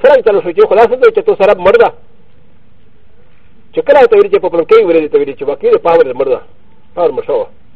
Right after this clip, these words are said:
نبي اسلام حضرت ته کوي چې کله نه سفیر راغلی چې خط خو داسې بژا کړو، په پښې په بندو خط بې عزتي یې وکړه. نبي اسلام حضرت کوي چې الله ممزق وکړه، کله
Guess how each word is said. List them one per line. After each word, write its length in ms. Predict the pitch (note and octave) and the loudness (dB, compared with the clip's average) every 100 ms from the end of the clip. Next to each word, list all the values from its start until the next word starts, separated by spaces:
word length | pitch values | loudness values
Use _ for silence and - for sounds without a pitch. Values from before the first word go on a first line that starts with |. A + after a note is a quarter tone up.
| - - - - - - - - - - - - - - - - - - - - - - - - - - - - - | -20 -20 -20 -20 -20 -20 -20 -20 -20 -20 -20 -20 -20 -20 -20 -20 -20 -20 -20 -20 -20 -20 -20 -20 -20 -20 -20 -16 0
نبي 160 | G4+ | 4
اسلام 220 | C#5 C5 G4+ | 4 4 4
حضرت 280 | A#4 A#4+ | 6 6
ته 80 | A4 | 4
کوي 180 | - G4 | 0 0
چې 80 | F#4 | 2
کله 120 | A4+ - | 2 4
نه 100 | G#4 - - | 2 -2 -4
سفیر 200 | F4+ A#4 A4+ | 0 4 6
راغلی 240 | A#4+ A#4 G#4 | 6 4 2
چې 120 | F#4+ | -2
خط 140 | G#4 - | -2 -2
خو 80 | G3 | -2
داسې 180 | G#3 D3 | -2 -4
بژا 180 | C3+ G3 G3 | 0 0 0
کړو، 160 | F#3+ E3 | -2 -2
په 60 | D#3+ | -2
پښې 140 | F#3 F#3 | -4 -2
په 60 | |
بندو 220 | D#3 F3+ | -2 -2
خط 200 | - F3 E3 | 0 0 0
بې 120 | C#3+ | -4
عزتي 260 | C3 C3 G3 | -8 -4 0
یې 80 | |
وکړه. 300 | F3 - C#3 - - - - - - - - - - | 0 0 -2 -4 -16 -20 -20 -20 -20 -20 -20 -20 -2
نبي 160 | F3+ G#3 | 2 4
اسلام 140 | F#3 | 4
حضرت 180 | F3+ F#3+ | 4 2
کوي 100 | F#3 | 0
چې 100 | F#3 G#3 | -2 0
الله 160 | G3 E3+ | 2 2
ممزق 380 | E3 F#3+ C#3+ E3+ | 4 0 0 0
وکړه، 280 | D#3+ D4 C#4 - - - - - - - - | 0 0 -2 -6 -20 -20 -20 -20 -20 -20 -6
کله 240 | C4 A#3 | -4 -2